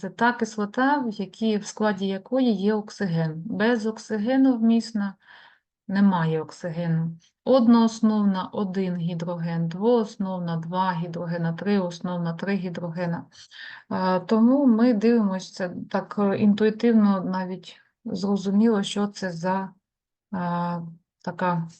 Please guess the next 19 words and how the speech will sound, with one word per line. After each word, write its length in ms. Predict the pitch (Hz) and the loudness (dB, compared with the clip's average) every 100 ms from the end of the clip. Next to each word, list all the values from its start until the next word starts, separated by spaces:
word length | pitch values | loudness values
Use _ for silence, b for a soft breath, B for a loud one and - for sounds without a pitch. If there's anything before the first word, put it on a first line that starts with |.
| _ _ _ _ _ _ _ _ _ _ _ _ - | _ _ _ _ _ _ _ _ _ _ _ _ -4
кислота: 500 | 233 - 220 202 190 | -4 2 0 2 0
оксигеновмісна 1400 | - 214 - 226 214 240 214 202 202 202 208 - 269 277 277 | -2 -4 -2 0 4 6 4 6 6 6 6 4 2 2 0
і 120 | 214 | 2
одноосновна, 760 | 226 214 220 208 196 185 180 | 2 4 2 0 -4 -6 -6
значить, 360 | 175 196 202 - | -4 -4 -4 -6
один 260 | 190 233 202 | 0 2 2
гідроген 840 | 196 185 185 170 175 180 240 262 B B B B | 0 -2 -4 -4 -6 0 0 0 B B B B
і 100 | 208 | -8
є 220 | 180 202 233 | -2 0 0
оксиген. 680 | 220 - 208 170 165 160 160 B B B B | -2 -8 -10 -8 -8 -10 -12 B B B B
Ось 300 | 208 185 170 | -2 -2 -2
один 240 | 185 180 180 | -4 -2 0
гідроген 640 | 170 175 180 196 262 277 254 | 0 0 0 2 2 2 -2
і 100 | 180 | -2
є 160 | 180 | 0
оксиген, 600 | 175 170 - 185 262 269 269 | -2 -2 -6 -2 2 2 0
це 120 | 190 | -2
нам 200 | 202 202 | -2 -2
підходить. 640 | 202 - - 202 92 180 | -4 -10 -8 -8 -8 -12